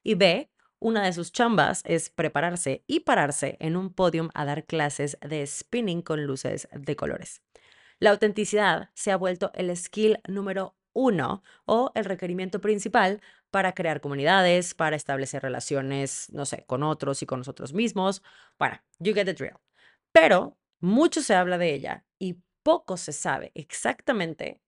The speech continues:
sobre qué es la autenticidad. Hola, hola, amigos de Con Doble N, y bienvenidos a un nuevo episodio de este su podcast favorito de la radio y la televisión. Y como nos gusta aquí en Con Doble N, este solo cast viene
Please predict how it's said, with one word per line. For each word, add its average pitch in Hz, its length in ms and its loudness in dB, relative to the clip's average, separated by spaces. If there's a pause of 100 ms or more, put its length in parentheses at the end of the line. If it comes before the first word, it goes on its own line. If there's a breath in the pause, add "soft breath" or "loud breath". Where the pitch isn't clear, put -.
(240)
sobre 151 380 -10
qué 156 320 -2
es - 260 -8
la 165 180 -4
autenticidad. 147 640 -8 (960 soft breath)
Hola, 294 220 12
hola, 254 160 12
amigos 214 260 6
de 190 60 0
Con 165 160 0
Doble 170 300 4
N, 139 180 -2
y 202 80 -2
bienvenidos 180 540 -2
a 185 100 -2
un 185 140 -2
nuevo 214 180 4
episodio 156 500 0
de 165 140 0
este - 180 -6
su 156 160 -8
podcast 190 360 -4
favorito 170 480 -2
de 185 120 -2
la 156 120 -2
radio 151 360 -2
y 165 100 -8
la 156 120 -6
televisión. 147 540 -10 (480 soft breath)
Y 196 80 -2
como 226 180 8
nos 226 160 2
gusta 330 300 4
aquí 220 220 0
en 208 100 0
Con 160 160 -4
Doble 180 320 0
N, 143 240 -6 (160 soft breath)
este 220 260 0
solo 233 380 4
cast 170 360 -2
viene 170 460 -2